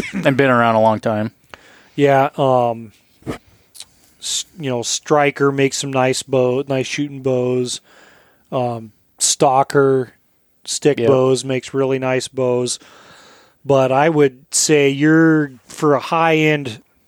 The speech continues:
Speaker 2: you're gonna be paying around a thousand bucks.
Speaker 1: Yep. I would say for a base model, probably a thousand bucks. If you
Speaker 2: Yeah.
Speaker 1: want fancy stuff, you're gonna, it's, it's gonna start adding up over that,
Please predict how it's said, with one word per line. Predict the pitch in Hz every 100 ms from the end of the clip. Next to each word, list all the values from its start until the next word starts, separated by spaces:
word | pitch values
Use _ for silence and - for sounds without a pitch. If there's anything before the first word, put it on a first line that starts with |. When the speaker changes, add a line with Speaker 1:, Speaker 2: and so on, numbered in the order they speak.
| _ _ -
Speaker 2:
you're | 160
gonna | 151
be | 143
paying | - 147 139 131 127 - -
around | 156 127
a | -
thousand | 143 127 117 117 120
bucks. | 120 - - - -
Speaker 1:
Yep. | 123 - - _ _ _ _ _ _ _ - - _ _ _ -
I | 160
would | 165
say | - 151 131
for | 139
a | 123
base | 113 127 -
model, | 113 117 107
probably | - 107 104
a |
thousand | 98 107 98 92
bucks. | 104 98 -
If | 113
you | 127
Speaker 2:
Yeah. | 120
Speaker 1:
want | 120
fancy | - 123 117 120
stuff, | 107 - 110 107
you're | 113
gonna, | 110 107
it's, | 113 - _ _
it's | -
gonna | 110
start | - 113 120
adding | 110 107
up | 107 -
over | 113 110
that, | 107 110